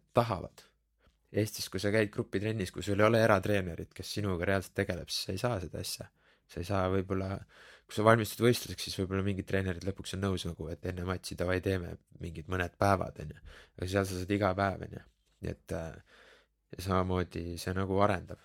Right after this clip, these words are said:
et see on nii mitmekülgne nagu, see, sellel ei ole nagu lõppu, vaata, et see, kus see nagu piir on, et sa oled nüüd mingi taseme saavutanud või et enam ei pea tegema, et see nagu jääbki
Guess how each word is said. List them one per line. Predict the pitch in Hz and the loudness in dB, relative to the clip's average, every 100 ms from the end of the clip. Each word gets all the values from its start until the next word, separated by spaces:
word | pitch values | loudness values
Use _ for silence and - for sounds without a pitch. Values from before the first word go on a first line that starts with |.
| _ | _
et | - - - - _ - - _ | -12 -10 -16 -20 _ -20 -20 _
see | - | -8
on | 113 | -2
nii | 123 | 4
mitmekülgne | 147 151 90 90 95 87 80 | 4 4 0 2 2 0 -4
nagu, | 85 90 85 | -4 -4 -4
see, | 98 95 | -2 -2
sellel | 98 104 110 | 0 0 2
ei | 113 | 4
ole | 104 85 | 2 0
nagu | 85 87 | -4 0
lõppu, | 113 - _ - - | 0 0 _ -10 -10
vaata, | 80 - 80 | -12 -12 -16
et | - | -12
see, | - - - _ - - _ | -12 -12 -16 _ -20 -20 _
kus | 107 - | -2 0
see | 90 | 0
nagu | 87 85 | 0 -2
piir | 95 101 87 | 2 4 2
on, | 82 | -4
et | 82 - | -12 -6
sa | 90 | -2
oled | 90 90 | -2 -2
nüüd | 92 | -6
mingi | 92 90 87 82 | -6 -8 -8 -8
taseme | - 95 - 90 82 | 0 2 2 -2 -2
saavutanud | 78 92 90 85 - 78 | -2 0 -2 -8 -12 -12
või | 82 80 78 76 | -10 -10 -12 -12
et | 76 78 - | -12 -8 -2
enam | 90 90 | 2 2
ei | 87 87 | 0 0
pea | 92 | 2
tegema, | 92 92 85 80 | 2 0 -4 -10
et | - | -10
see | 92 98 | -6 -2
nagu | 98 101 | 2 4
jääbki | 107 101 - 92 | 6 4 2 -4